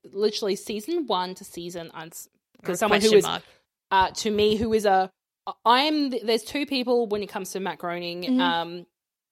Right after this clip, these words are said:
Speaker 1: comic, uh, sorry, not comics, like, cartoons.
Speaker 2: Mm-hmm.
Speaker 1: You're either a Futurama fran-, uh,
Speaker 2: Mm-hmm.
Speaker 1: fan or you're, like, and I mean Stan,
Speaker 2: Mm-hmm.
Speaker 1: uh,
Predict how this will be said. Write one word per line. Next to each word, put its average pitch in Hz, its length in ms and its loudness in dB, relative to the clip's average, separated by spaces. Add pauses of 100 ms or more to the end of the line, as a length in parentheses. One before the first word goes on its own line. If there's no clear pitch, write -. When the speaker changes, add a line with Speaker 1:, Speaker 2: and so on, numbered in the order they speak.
(340)
Speaker 1:
comic, 311 420 -4
uh, 196 140 2
sorry, 180 160 -6
not 170 80 -12
comics, 175 260 -12
like, 160 120 -10
cartoons. 190 520 -10
Speaker 2:
Mm-hmm. 247 240 -4
Speaker 1:
You're 196 100 4
either 196 140 4
a 170 40 -8
Futurama 233 500 -2
fran-, 202 360 -4
uh, 196 160 0
Speaker 2:
Mm-hmm. 240 80 -2
Speaker 1:
fan 196 200 -2 (480)
or 190 300 4
you're, 180 640 0
like, - 140 -14
and 190 140 -2
I 180 60 -2
mean 185 380 -6
Stan, 165 480 -8 (280)
Speaker 2:
Mm-hmm. 254 140 2
Speaker 1:
uh, 175 120 4